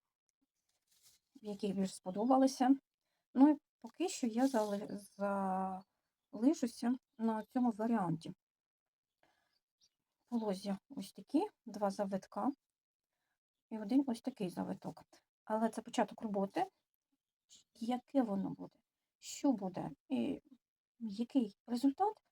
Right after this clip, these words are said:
Я не знаю. Це з того процесу, е, де результат невідомий.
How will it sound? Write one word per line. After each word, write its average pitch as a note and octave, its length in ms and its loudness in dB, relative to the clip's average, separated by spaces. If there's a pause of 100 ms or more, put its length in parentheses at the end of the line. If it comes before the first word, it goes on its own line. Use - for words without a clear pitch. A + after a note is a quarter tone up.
(120)
Я C#4 140 4
не D#4 100 8
знаю. F#3+ 340 -2
Це C#4+ 160 0
з C#4 80 -4
того A#3 200 -4
процесу, C#4+ 560 -2 (320)
е, A#3 140 0
де B3 160 0
результат B3 400 -2
невідомий. G3 560 0